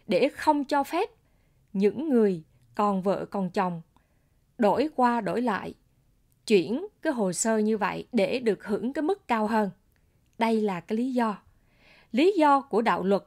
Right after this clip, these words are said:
hai ngàn mười lăm ra đời cho sự thay đổi này là gì? Vì cái luật tính đến cái sự công bằng. Các cặp vợ chồng không còn có thể là đồng thời nhận được cái phúc lợi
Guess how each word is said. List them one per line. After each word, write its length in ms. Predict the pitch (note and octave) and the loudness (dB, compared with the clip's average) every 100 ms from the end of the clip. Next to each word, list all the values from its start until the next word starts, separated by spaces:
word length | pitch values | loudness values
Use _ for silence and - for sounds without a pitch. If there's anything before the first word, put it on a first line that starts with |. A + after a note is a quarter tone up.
| - | -12
hai 340 | - B3 B3+ | -8 -2 0
ngàn 460 | A#3 G#3 F#3+ E3+ F3+ | 0 -2 -4 -6 -4
mười 160 | F#3 | -2
lăm 320 | F#3 A3 G#3+ | 0 0 0
ra 260 | G3+ A3+ A3+ | -4 -2 0
đời 300 | G#3 G3 E3+ - - _ - | 2 0 -2 -10 -20 _ 2
cho 200 | A#3+ A3 | 4 4
sự 340 | B3 F3 - | 0 -4 -4
thay 240 | - A3 A3 | -10 -6 -4
đổi 200 | F#3 A#3+ | -4 -4
này 240 | B3+ G3 | -4 -4
là 100 | F#3 | -4
gì? 320 | F3+ G3 F3+ - _ _ - _ _ _ _ _ _ | -2 0 -2 -6 _ _ -20 _ _ _ _ _ _
Vì 280 | - B3 A3+ | -4 -2 -2
cái 180 | - D#4 | -2 0
luật 200 | C4+ G#3+ - _ - | 2 0 -4 _ -2
tính 260 | C#4 F#4+ G#4 | 0 0 0
đến 200 | D4 F4 G#4 | 0 0 -4
cái 100 | E4+ | -8
sự 280 | E4 A3 B2+ - | -4 -2 -4 -2
công 200 | A#3 A3+ | -2 2
bằng. 240 | G#3 F3+ - _ _ _ _ - | 2 0 -10 _ _ _ _ -4
Các 180 | G#4+ | -2
cặp 220 | B3+ G3 - | 0 0 0
vợ 120 | F#3 | -2
chồng 380 | - G#3+ F#3+ E3+ | 2 0 0 -6
không 340 | - E4 D#4 | -6 0 0
còn 360 | D4+ G#3+ G3 F3 | 2 0 2 -2
có 140 | - | -6
thể 200 | D#4 G#3 | -4 -2
là 180 | C4+ A3 B3+ | 0 -2 0
đồng 260 | G#3 G3 | 0 0
thời 440 | - - G3 F3+ E3 _ _ - | -4 -6 -4 -4 -8 _ _ -2
nhận 380 | G3+ F3 F3 G#3 | 2 2 0 2
được 220 | G3 - | 2 0
cái 100 | D4 | -4
phúc 180 | G#4 - | -4 0
lợi 260 | G3+ D#3+ | 0 0